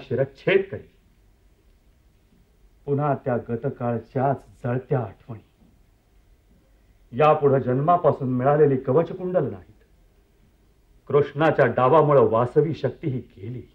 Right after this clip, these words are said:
आता अर्जुन अधिक समर्थ आहे, ही ही अशीच भूतकाळातील जळत्या आठवणीचा डंख मारणारी खंत. माते, माते, माझ्या पौरुषाची ईर्ष्या निर्माण झाली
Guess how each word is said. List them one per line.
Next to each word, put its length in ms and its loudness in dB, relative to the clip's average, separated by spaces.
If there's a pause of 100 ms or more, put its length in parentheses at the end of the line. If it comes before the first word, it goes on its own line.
(1500)
आता 340 6
अर्जुन 360 4 (120)
अधिक 280 4
समर्थ 420 4
आहे, 340 -6 (380)
ही 140 8
ही 60 10
अशीच 560 6 (800)
भूतकाळातील 1000 -2 (140)
जळत्या 420 0
आठवणीचा 500 -6
डंख 500 -6
मारणारी 380 -10 (200)
खंत. 440 -6 (1700)
माते, 460 -12 (1800)
माते, 320 2
माझ्या 440 2
पौरुषाची 760 0
ईर्ष्या 300 0
निर्माण 460 0
झाली 480 -2